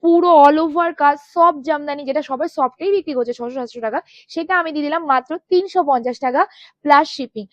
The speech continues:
ওয়েস্ট বেঙ্গলের মধ্যে শিপিং চার্জ ফিফটি rupees, out of ওয়েস্ট বেঙ্গল আশি টাকা per কেজিতে, এক কেজিতে দুটো করে চলে যাবে। এবার আমি তোমাদের বলি, এটা আমি, আহ, তিনশো নিরানব্বই,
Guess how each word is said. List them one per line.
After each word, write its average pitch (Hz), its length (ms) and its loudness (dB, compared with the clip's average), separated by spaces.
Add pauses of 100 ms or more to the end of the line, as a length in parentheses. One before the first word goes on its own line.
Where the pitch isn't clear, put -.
(260)
ওয়েস্ট 330 240 0
বেঙ্গলের 415 320 -4
মধ্যে 392 200 -4
শিপিং 339 300 -6
চার্জ 330 140 -6 (120)
ফিফটি 381 300 -2
rupees, 370 220 -4 (100)
out 285 180 2
of 330 80 0
ওয়েস্ট 311 160 -6
বেঙ্গল 311 220 -4
আশি 247 160 -16
টাকা 285 120 -2 (100)
per 254 120 2 (100)
কেজিতে, 277 340 -6 (600)
এক 320 120 -2
কেজিতে 370 260 0 (100)
দুটো 330 180 -4
করে 311 120 -2
চলে 262 160 -2
যাবে। 226 160 0
এবার 349 180 2
আমি 381 120 -10
তোমাদের 381 180 -8
বলি, 311 200 -2 (120)
এটা 320 140 -6
আমি, 359 100 -10
আহ, 269 520 -6 (100)
তিনশো 320 320 -6
নিরানব্বই, 320 340 -4